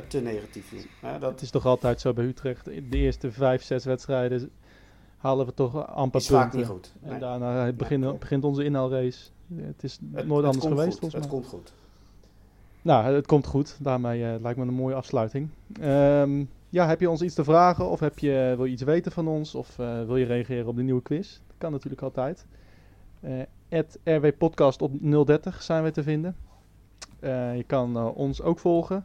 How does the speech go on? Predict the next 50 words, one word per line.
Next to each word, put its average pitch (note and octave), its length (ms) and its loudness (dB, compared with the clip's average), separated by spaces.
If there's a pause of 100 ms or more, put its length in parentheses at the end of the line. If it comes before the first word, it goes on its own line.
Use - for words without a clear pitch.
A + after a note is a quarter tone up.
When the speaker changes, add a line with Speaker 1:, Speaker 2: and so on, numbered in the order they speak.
(120)
Speaker 2:
Ik C3 180 -10
ben, A#2+ 260 -2 (160)
eh, D#3 100 0
at D3 140 -2
Mouw C#3 280 2
F C#3 80 -6
C - 40 -8
U D3+ 320 -2 (240)
op, - 260 -4
eh, C#3+ 200 0
op - 120 -8
Twitter. D3 380 -4 (760)
at D#3 240 -2
Dekka D#3+ 420 6
laagstreepje D#3+ 680 2
N D#3+ 140 0
L. F3+ 160 -2 (200)
Dat C#3+ 140 -6
ben D3+ 80 -2
jij, D3+ 500 -2
eh, D3+ 60 -4
Rodney, D#3 420 -4
denk C#3+ 220 -4
ik. F3 80 -8 (1300)
Speaker 1:
Ja, B2 240 -4
zonder D#3 300 0
lage D#3 220 4
streepje. D#3 200 8
Speaker 2:
Oh, G#2+ 60 -4
sorry. A2+ 220 -2 (400)
Ik, - 80 -14
eh, B2+ 60 -4 (160)
haal B2 240 -8 (280)
Speaker 1:
Ja, E3 280 10
Speaker 2:
hem E3+ 80 6
even C3 140 0
door B2+ 100 6
de B2 60 4
war. A2 240 -2
Speaker 1:
dat D3 200 -2
is, E3 160 -4 (260)
tenzij F#3 420 6
ze F3 100 0
hem F#3 100 2
op F3 120 2
PlayStation F3 540 -2
toe C#3+ 180 -8
willen C#3+ 200 -2
voegen, C#3 280 -6
dan C#3 160 0